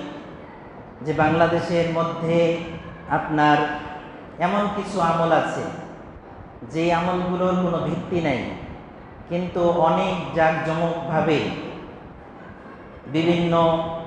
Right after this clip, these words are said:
লাইটিং, ফাইটিং, বিভিন্ন ইত্যাদি আয়োজন করে তারা পালন করে, যেমন ঈদে মিলাদুন নবী,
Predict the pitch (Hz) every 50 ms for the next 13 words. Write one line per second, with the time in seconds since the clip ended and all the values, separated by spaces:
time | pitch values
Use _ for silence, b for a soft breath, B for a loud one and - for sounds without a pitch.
0 | - - - - - - 143 143 147 147 156 160 160 165 165 165 160 160 156 156
1 | 156 156 - 165 156 151 156 - 160 156 156 151 151 151 156 151 156 151 156 151
2 | 156 151 - - 156 143 147 147 143 139 139 - - - - - 143 147 156 160
3 | 156 170 175 170 165 - - 151 139 127 107 98 - - - - - - - -
4 | - - - - - - - - - - 147 143 147 143 139 143 - 147 151 165
5 | 170 170 170 - 170 170 170 175 185 170 156 151 147 143 143 143 147 147 151 143
6 | 143 143 143 143 139 139 139 147 139 139 135 139 139 139 143 139 143 -